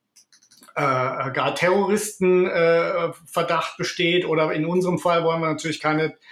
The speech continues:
äh, bekannten Drogenbarone aus Südamerika haben in Honduras. Ähm, dann wollen wir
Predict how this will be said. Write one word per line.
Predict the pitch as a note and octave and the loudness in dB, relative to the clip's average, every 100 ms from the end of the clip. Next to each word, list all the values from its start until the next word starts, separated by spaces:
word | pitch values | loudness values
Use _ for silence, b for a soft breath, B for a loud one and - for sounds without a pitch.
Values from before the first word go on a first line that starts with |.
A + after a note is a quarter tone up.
| B B B | B B B
äh, | D#3 | -4
bekannten | C#3+ C#3+ D#3+ E3 D3+ | -2 -2 -2 -2 -4
Drogenbarone | D3 D#3 E3+ F3+ F3+ D#3+ E3 F3 F3+ F3 | 0 0 2 2 2 4 2 2 2 0
aus | D#3+ - | 0 -4
Südamerika | D#3 D#3+ D3 E3+ F#3+ F#3+ | -2 0 2 0 0 0
haben | E3+ F3 F3+ F3+ F3+ | 0 0 -2 -4 -6
in | F3 D#3 | -4 -2
Honduras. | E3 E3 D#3+ E3+ E3+ B B B B B _ | -2 -4 -2 -2 -4 B B B B B _
Ähm, | D#3 D#3 D#3+ D#3+ D3+ - _ _ | 0 2 0 -2 -6 -10 _ _
dann | F3 D3+ E3 F3 | -6 -2 0 0
wollen | D3+ E3+ F#3 | 2 2 4
wir | F3 | 2